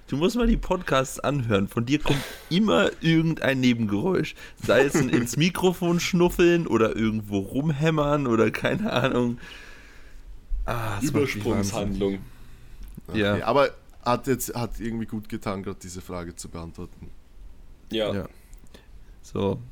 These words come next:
Speaker 1: also, da ich, ich bin ja dran.
Speaker 2: Ja.
Speaker 3: Ja.
Speaker 1: Würdet ihr euch von Teveo sponsern lassen?
Speaker 3: Von was?
Speaker 1: Das,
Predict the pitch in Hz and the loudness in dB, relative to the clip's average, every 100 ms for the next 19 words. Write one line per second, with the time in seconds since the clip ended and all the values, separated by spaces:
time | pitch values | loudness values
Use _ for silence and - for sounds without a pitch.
0 | - - - 98 95 85 - - - - | -18 -16 -4 -4 -2 -6 -10 -16 -20 -20
1 | - - 113 - 113 - - - - - | -14 -4 -2 -2 -6 -10 -18 -14 -12 -8
2 | 101 85 - 98 120 - - - - 110 | -8 -8 -8 -6 -8 -12 -20 -20 -12 -8
3 | 110 95 - - - - - - - - | -4 -6 -8 -18 -18 -18 -14 -12 -10 -8
4 | 113 104 123 135 139 117 107 110 120 - | -6 0 0 0 0 2 2 2 0 -2
5 | - 101 104 - 117 101 107 120 104 - | -2 -2 -2 -2 -2 2 4 4 2 -2
6 | - 95 104 98 101 104 104 - - 165 | -2 0 0 0 -2 -2 -2 -4 -8 -8
7 | 117 - - - - - - - - 90 | -12 -18 -18 -16 -18 -20 -20 -20 -12 -12
8 | 78 82 127 - - | -10 -10 -10 -10 -10